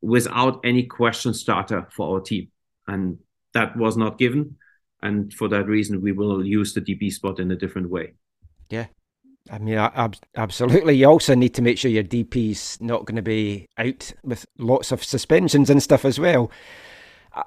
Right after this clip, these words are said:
Speaker 2: I mean, there, there's a couple of big name forwards that's available just now, uh, as free agents.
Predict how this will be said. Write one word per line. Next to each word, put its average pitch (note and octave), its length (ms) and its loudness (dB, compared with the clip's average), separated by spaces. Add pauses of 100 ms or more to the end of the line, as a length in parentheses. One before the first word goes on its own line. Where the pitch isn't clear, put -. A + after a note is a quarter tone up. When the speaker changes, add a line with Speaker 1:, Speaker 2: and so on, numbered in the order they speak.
(400)
Speaker 2:
I D#3+ 60 2
mean, F3+ 300 2 (600)
there, E3+ 260 2
there's E3+ 240 0
a E3+ 60 0
couple F3+ 320 0
of B2+ 100 4
big A#2+ 220 2
name A2+ 540 0 (340)
forwards A#2 540 0
that's - 160 -8
available A#2 500 0
just - 240 -6
now, A2+ 160 0
uh, A2+ 420 0
as G2+ 200 -10
free A2+ 280 -2
agents. C#3 720 -2